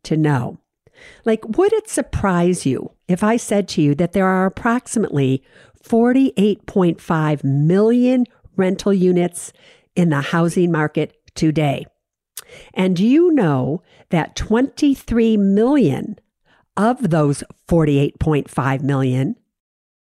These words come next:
are rented to people who are paying over thirty percent of their income towards rent? Now, when anybody is paying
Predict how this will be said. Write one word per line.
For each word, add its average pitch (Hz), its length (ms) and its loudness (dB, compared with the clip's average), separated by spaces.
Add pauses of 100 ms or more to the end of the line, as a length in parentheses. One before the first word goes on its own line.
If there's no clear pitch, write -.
are 190 180 0
rented 247 540 0
to 247 220 0
people 147 800 -2
who 214 120 0
are 190 140 2
paying 208 420 0 (140)
over 180 340 2
thirty 226 560 0
percent 175 800 -2
of 170 140 -2
their 180 280 0
income 165 640 -2
towards 170 560 -2 (240)
rent? 151 460 -4 (720)
Now, 175 200 2
when 165 220 0 (100)
anybody 285 520 2
is 277 140 -2
paying 185 520 0